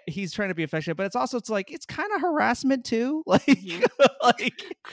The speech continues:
Speaker 1: it's a
Speaker 2: <laughs> Yes.
Speaker 1: little, it's, it's borderline. Like, it's kinda toes the line very carefully, but you're like, "Yeah," like, I mean, it's cute, but it's also just sort of like, "Yeah," like, you know, no means no, dude. <laughs> Like, I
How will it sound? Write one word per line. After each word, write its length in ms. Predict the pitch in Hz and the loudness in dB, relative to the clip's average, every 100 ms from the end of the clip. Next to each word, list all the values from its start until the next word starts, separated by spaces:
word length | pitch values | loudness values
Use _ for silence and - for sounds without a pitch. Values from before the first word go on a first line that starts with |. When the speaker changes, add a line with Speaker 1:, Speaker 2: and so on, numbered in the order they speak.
| - - | -14 -6
Speaker 1:
it's 220 | 539 - | -2 0
a 20 | |
Speaker 2:
<laughs> 60 | 403 | 2
Yes. 200 | 370 330 | 4 2
Speaker 1:
little, 140 | 285 | 0
it's, 140 | 285 - | -6 -8
it's 160 | 339 247 | -8 -8
borderline. 800 | 220 247 233 190 151 139 123 123 | 2 6 6 4 4 4 4 2
Like, 200 | 165 202 | 0 -2
it's 100 | 233 | -2
kinda 260 | - 269 247 | -2 0 0
toes 380 | - 196 202 185 | 0 0 0 -2
the 80 | 180 | -2
line 200 | 170 147 | -2 0
very 200 | 160 160 | -2 -4
carefully, 280 | 175 165 | -4 -4
but 80 | 170 | -6
you're 120 | 196 208 | -6 -4
like, 320 | 185 202 - | -4 -6 -10
"Yeah," 420 | 262 277 269 277 247 | -10 -8 -8 -8 -6
like, 340 | 247 220 - _ _ _ - _ | -4 -6 -10 _ _ _ -20 _
I 60 | 208 | -6
mean, 280 | 233 226 202 | -2 -2 -4
it's 160 | 226 - | -6 -6
cute, 400 | - 233 160 139 - _ _ - | -2 4 4 4 -2 _ _ 0
but 360 | 147 139 123 - | 4 4 2 -2
it's 200 | 139 131 | -6 -2
also 260 | 147 135 131 | 0 0 -2
just 160 | 123 131 | -8 -6
sort 100 | 123 | -6
of 60 | |
like, 220 | 117 110 120 | -6 -10 -10
"Yeah," 540 | 117 113 107 104 98 | -8 -4 -2 -4 -6
like, 260 | 95 107 - | -8 -12 -14
you 80 | 135 | -14
know, 300 | 78 90 139 - _ | -12 -12 -14 -20 _
no 160 | 135 131 | -8 -8
means 300 | 110 98 92 | -6 -10 -10
no, 260 | 104 107 104 | -8 -8 -8
dude. 420 | 101 101 107 117 | -10 -10 -10 -4
<laughs> 40 | |
Like, 420 | 190 - 262 294 269 - | -4 0 2 2 0 -2
I 80 | - | -2